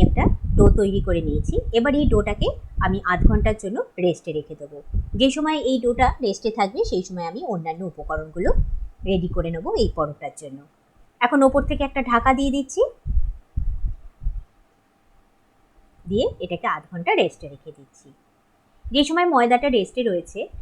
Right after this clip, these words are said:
সেই সময় আমরা এখানে কিছু উপকরণ রেডি করে নিয়েছি। এখানে আমি নিয়ে নিয়েছি একটা বড় সাইজের ক্যাপসিকামের অর্ধাংশ, ছোট ছোট করে কুচিয়ে নিয়েছি, এখানে হাফ কাপ মতো আছে।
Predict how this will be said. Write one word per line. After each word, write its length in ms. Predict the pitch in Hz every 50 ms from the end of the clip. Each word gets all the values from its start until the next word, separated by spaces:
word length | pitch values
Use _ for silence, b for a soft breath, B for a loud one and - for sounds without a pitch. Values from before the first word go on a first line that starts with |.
| - - - -
সেই 160 | - 277 269 262 262
সময় 260 | 262 214 190 240 403 - _ - - - - - - 220
আমরা 160 | 220 226 247 240 226
এখানে 200 | 240 247 240 220 220
কিছু 140 | 240 240 330 349 330
উপকরণ 360 | 226 220 208 214 214 240 320 370 277
রেডি 180 | 185 175 165 - -
করে 140 | 165 156 156
নিয়েছি। 360 | 147 151 151 147 - - - 156 - - - _ _ _ _ _ _ -
এখানে 220 | - 262 320 320 311 302
আমি 80 | 302 311
নিয়ে 180 | 294 294 277 269 262
নিয়েছি 280 | 247 240 233 - - 302 453 480 - -
একটা 200 | - - 226 208 202 208 - _ - _ _ _ _ -
বড় 220 | - 214 220 233 262 269
সাইজের 280 | - 294 294 254 285 269 262
ক্যাপসিকামের 560 | 233 196 196 - - 240 - 214 233 254 254 - 196 190
অর্ধাংশ, 400 | 185 185 - 196 196 185 - - 185 302 - _ _ _ _ _ _ _ _ _ -
ছোট 120 | - 262 233 233
ছোট 100 | 233 220 233 233
করে 120 | 240 226 233 233
কুচিয়ে 300 | - 202 196 - 220 214 190 165
নিয়েছি, 240 | 151 156 - - 330 330
এখানে 180 | 233 - 208 214 208 -
হাফ 140 | 190 185 - -
কাপ 120 | 202 190 - 175
মতো 180 | 165 160 - 165 151 151
আছে। 180 | - - 247